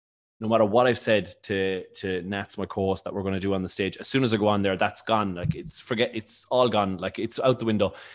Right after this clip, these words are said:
almost immediately. And I'll be gone on down a different tangent altogether, or I'll see someone in the front row who's got a sign and I'm like,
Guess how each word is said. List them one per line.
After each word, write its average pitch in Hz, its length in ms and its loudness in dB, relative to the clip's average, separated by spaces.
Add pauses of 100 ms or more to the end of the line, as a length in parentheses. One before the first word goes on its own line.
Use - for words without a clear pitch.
(160)
almost 131 360 6
immediately. 107 540 0
And 107 140 -2
I'll 104 100 0
be 110 100 -6
gone 110 140 -2
on 104 120 -2
down 104 280 -4 (100)
a 123 60 -4
different 120 280 -2
tangent 101 400 -2
altogether, 101 420 2
or 104 180 6
I'll 107 60 6
see 120 180 0
someone 113 240 0
in 104 40 0
the 101 60 -2
front 98 220 -2
row 107 160 2
who's 104 100 -2
got 101 140 0
a - 20 0
sign 104 320 2
and 92 100 -4
I'm 95 140 -4
like, 95 320 -2